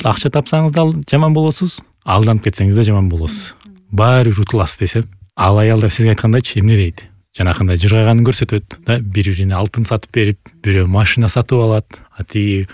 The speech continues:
бат эле миң долларын беш миң доллар кыла коюпту деп ар кандай сөздөр чыгат. Анын жанында эле тиги эле аял, экинчи аял эмне дейт?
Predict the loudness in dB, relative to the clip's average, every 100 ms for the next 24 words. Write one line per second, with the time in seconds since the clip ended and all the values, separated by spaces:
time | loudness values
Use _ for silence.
0 | -20 _ _ -6 -4 -2 0 -2 -4 -10
1 | -20 _ -2 0 0 0 0 0 0 0
2 | 0 0 0 0 -2 0 0 2 2 0
3 | 0 2 2 2 2 2 2 0 -4 -6
4 | -10 -20 -20 -20 -2 2 2 2 2 0
5 | 0 -2 -4 -4 -4 -2 -2 0 0 0
6 | -2 0 0 2 2 0 -2 -8